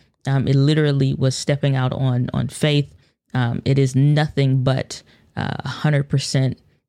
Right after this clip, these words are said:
like, just my relationship <laughs> with God and fully trusting God that has made this possible. Um, because it's been,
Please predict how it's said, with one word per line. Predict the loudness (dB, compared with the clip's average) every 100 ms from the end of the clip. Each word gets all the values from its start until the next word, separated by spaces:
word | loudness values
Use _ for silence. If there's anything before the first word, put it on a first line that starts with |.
| _ _ _ _ _ _ _ _ _ _ _ _
like, | 0 0 -2 _ _ -2
just | 0 2
my | 2 2
relationship | 4 4 4 2 0 2 0 0
<laughs> |
with | 0 2 0 -2
God | -2 0 0 -2 0
and | 0 0
fully | 0 0 2
trusting | -2 -4 -4 -4 0 0 2
God | 2 0 -4 _ _ _ -20 -10
that | -4 0 2
has | 2 2
made | 2 2
this | 0 -4
possible. | -4 -6 -6 -6 -6 -8 _ _ -6
Um, | 0 0 0 -2 _ _ _ _ _ _ -2
because | 0 2 2
it's | 0 0
been, | 0 2 2 0 -2